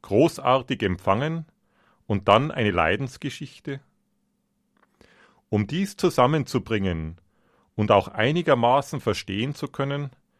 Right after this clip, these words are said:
da brauchte ich in meiner Jugend einige Zeit.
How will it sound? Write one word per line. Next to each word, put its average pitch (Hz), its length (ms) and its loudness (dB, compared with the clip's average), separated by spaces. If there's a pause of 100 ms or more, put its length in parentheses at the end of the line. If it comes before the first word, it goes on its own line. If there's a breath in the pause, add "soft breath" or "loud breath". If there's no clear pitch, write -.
(400)
da 98 100 -2
brauchte 104 560 2
ich 135 300 -6
in 113 100 -4
meiner 104 200 0
Jugend 123 600 -6
einige 101 400 -6
Zeit. - 640 -10